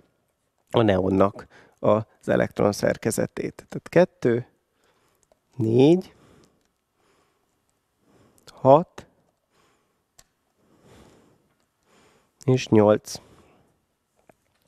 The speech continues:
Majd pedig, ö, kialakul a harmadik héj.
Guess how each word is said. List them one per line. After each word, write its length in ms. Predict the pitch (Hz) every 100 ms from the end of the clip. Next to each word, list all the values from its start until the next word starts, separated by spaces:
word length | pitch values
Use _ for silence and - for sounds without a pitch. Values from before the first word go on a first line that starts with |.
| _
Majd 280 | 135 117 117
pedig, 440 | - 107 127 185 - _ _ _ _ _ _
ö, 500 | 117 113 117 117 117 113 _ _ _ _ _ _ _ - -
kialakul 500 | - 139 107 104 117
a 40 |
harmadik 640 | 107 127 117 104 107 104 -
héj. 500 | - 98 101 143